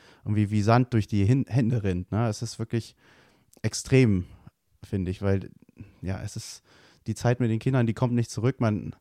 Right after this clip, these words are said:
hört das immer wieder. Und je mehr man darauf achtet bei seinen Kindern, desto, äh, deutlicher wird einem das. Ich bin mir sicher, mit deinen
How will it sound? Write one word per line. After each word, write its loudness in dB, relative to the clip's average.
hört 0
das -2
immer 0
wieder. 0
Und 0
je 0
mehr 6
man 6
darauf 2
achtet -4
bei 2
seinen 2
Kindern, -2
desto, -4
äh, -2
deutlicher 4
wird 0
einem -2
das. -4
Ich -6
bin -2
mir 2
sicher, 2
mit 2
deinen 0